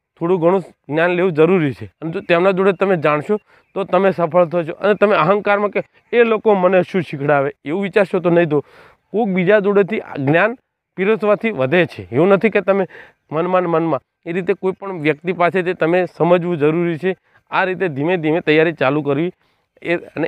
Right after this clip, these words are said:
એક્ઝામ આવશે એટલે તમને સફળતા મળશે જ. આ વખતે કેટલાય વિદ્યાર્થી પાસ થયા છે, પી એસ આઈ કોન્સ્ટેબલ,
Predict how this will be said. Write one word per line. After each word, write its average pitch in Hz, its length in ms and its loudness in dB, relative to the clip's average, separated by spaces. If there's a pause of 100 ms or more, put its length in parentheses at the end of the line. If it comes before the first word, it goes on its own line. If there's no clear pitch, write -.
(140)
એક્ઝામ 117 400 0
આવશે 170 220 2
એટલે 175 140 -2
તમને 165 200 0
સફળતા 156 460 0
મળશે 143 400 0
જ. - 20 -8 (520)
આ 165 100 -4
વખતે 180 380 -8 (200)
કેટલાય 214 400 -6
વિદ્યાર્થી 175 380 -2
પાસ 151 140 -2
થયા 147 220 -10
છે, 180 140 -6
પી 156 200 -6
એસ 143 140 -2
આઈ 147 160 -2
કોન્સ્ટેબલ, 143 540 0